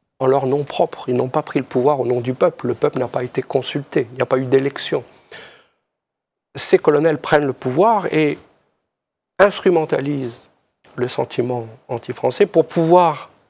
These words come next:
rester au pouvoir. L'objectif de ces colonels, c'est fondamentalement, au terme de la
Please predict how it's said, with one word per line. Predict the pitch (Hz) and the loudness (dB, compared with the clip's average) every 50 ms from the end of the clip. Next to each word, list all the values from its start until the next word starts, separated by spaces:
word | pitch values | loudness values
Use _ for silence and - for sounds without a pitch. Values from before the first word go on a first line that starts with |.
| _ _ _ _ _ _ _ - | _ _ _ _ _ _ _ -6
rester | 120 127 123 - - - - - 131 117 113 110 110 _ _ _ - | -2 -2 -2 -2 -6 -8 -2 0 0 0 -2 -6 -16 _ _ _ -10
au | - | -10
pouvoir. | 117 - - 123 117 120 123 117 113 | -8 -6 -6 -4 -2 0 0 2 4
L'objectif | 120 143 143 139 151 151 151 - - 180 175 160 - - - - - _ _ _ _ _ _ _ _ _ _ _ - | 4 4 4 4 2 -2 -2 -2 -2 -2 -2 -4 -6 -12 -16 -18 -20 _ _ _ _ _ _ _ _ _ _ _ -14
de | 139 | -10
ces | 123 - - 120 | -8 -6 -4 -2
colonels, | - 131 135 151 170 190 208 208 | 0 2 2 2 2 2 2 0
c'est | 190 - - 147 | 0 0 0 0
fondamentalement, | 139 - - 160 151 151 147 147 147 139 - 139 139 143 139 135 | 0 2 2 4 4 4 2 2 0 2 2 2 4 4 2 2
au | 127 127 | 0 -2
terme | 127 - 151 143 131 123 | 0 0 0 0 0 -4
de | 120 123 | -6 -6
la | 117 117 | -6 -8